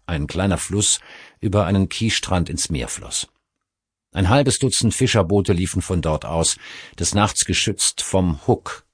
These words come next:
einer Felszunge, die sich um den letzten Abschnitt der Lib schlang. Allerdings war das Meer bei dem berühmten Sturm von dreizehnhundertzweiundzwanzig über den Hook hinweggepeitscht und hatte alle Boote auf dem oberen Strandabschnitt zertrümmert.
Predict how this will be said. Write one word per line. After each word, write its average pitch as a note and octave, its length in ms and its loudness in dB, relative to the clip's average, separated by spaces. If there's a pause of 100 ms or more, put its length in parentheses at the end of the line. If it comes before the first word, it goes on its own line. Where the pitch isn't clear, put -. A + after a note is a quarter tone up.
(140)
einer D2+ 240 -2
Felszunge, F#2+ 720 2 (460)
die F2+ 80 2
sich F2 240 0
um F#2+ 80 2
den F#2 140 4
letzten G2 360 2
Abschnitt D#2+ 540 -4
der C#2 80 -2
Lib C#2 240 -4
schlang. - 400 -8 (1300)
Allerdings C3 580 2
war C3 100 4
das A#2 220 2
Meer A2 280 4
bei C3+ 120 6
dem A2+ 140 2
berühmten A#2 380 2
Sturm G#2+ 380 0
von G#2+ 180 0
dreizehnhundertzweiundzwanzig G2 1600 0
über G#2 180 -2
den F#2+ 220 0
Hook - 180 -2
hinweggepeitscht D#2+ 920 -2 (360)
und F2+ 160 -2
hatte F#2+ 220 0
alle G#2+ 200 4
Boote G#2+ 400 2
auf F#2+ 120 0
dem F#2+ 160 0
oberen E2 340 0
Strandabschnitt - 720 -2
zertrümmert. - 720 -6